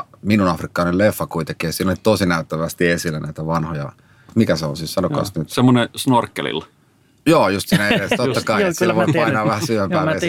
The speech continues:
Speaker 3: tiedän,
Speaker 1: Isot
Speaker 3: mutta
Speaker 1: renkaat ja, ja sit käytösarjan lentokenttä. Mutta
Speaker 3: Niin,
Speaker 1: siis
Speaker 3: niin.
Speaker 1: semmonen,
Speaker 2: Joo.
Speaker 1: semmoisen mä nähnyt, että ne on kaverit tuunannut niitä ja
Speaker 2: Okei.
Speaker 1: ihan, ihan näppärän näköisiä.
Speaker 3: Joo, kyllä tälläkin monenlaiseen paikkaan pääsee, mutta nyt kun me ollaan täällä, niin täällä on pikkusen erilaiset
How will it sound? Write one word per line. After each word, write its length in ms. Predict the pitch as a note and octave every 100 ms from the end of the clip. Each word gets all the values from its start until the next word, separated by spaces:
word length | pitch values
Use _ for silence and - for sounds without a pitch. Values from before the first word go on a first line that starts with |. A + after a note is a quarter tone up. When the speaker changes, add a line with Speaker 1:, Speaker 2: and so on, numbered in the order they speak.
| D#3
Speaker 3:
tiedän, 200 | C#3 C3+
Speaker 1:
Isot 160 | B2+ C#3
Speaker 3:
mutta 140 | A2+
Speaker 1:
renkaat 460 | A2 F#2+ - F#3 -
ja, 220 | E2+ D2+ - - -
ja 100 | F2+
sit 140 | F#2+
käytösarjan 640 | A2 G#2 F#2+ F#2 F#2 F2
lentokenttä. 600 | F2+ F2 D2+ - C2 -
Mutta 220 | C#3+ E2 C3
Speaker 3:
Niin, 120 | A#2+
Speaker 1:
siis 40 |
Speaker 3:
niin. 100 | A#2+
Speaker 1:
semmonen, 440 | - C#3 C3+ C3 A#2+
Speaker 2:
Joo. 60 | C3+
Speaker 1:
semmoisen 320 | B2+ G2+ F#2+
mä 100 | F#2
nähnyt, 220 | F#2 F2+
että 140 | E2+
ne 60 | F#2
on 100 | F2
kaverit 340 | G2 G#2 D#2+
tuunannut 400 | - E2+ D#2+ -
niitä 240 | F2 E2 -
ja 120 | D2
Speaker 2:
Okei. 240 | D3+ - C#3+
Speaker 1:
ihan, 200 | C3 A2+
ihan 180 | A#2+ A#2
näppärän 340 | A2+ - F2+
näköisiä. 380 | F2 - - - - -
Speaker 3:
Joo, 160 | - F#3
kyllä 220 | F#3+ F3
tälläkin 340 | D3+ E3+ - C#3+
monenlaiseen 1000 | F3+ D#3 C#3+ C3 - - B2+ B2 B2+ A#2 - _ _
paikkaan 400 | C#3 B2 A#2+ A2+
pääsee, 320 | B2+ A#2+ B2
mutta 180 | A#2 A#2+
nyt 160 | C3+ -
kun 120 | D3
me 40 |
ollaan 200 | C#3+ C#3+
täällä, 300 | C#3 E3 C3+
niin 100 | C3
täällä 160 | C3 C3+
on 80 | B2+ _ - - - - _ -
pikkusen 600 | D#4+ - - E3+ D#3 C#3 - -
erilaiset 720 | G3+ F#3 C#3+ B2+ C3+ B2+ B2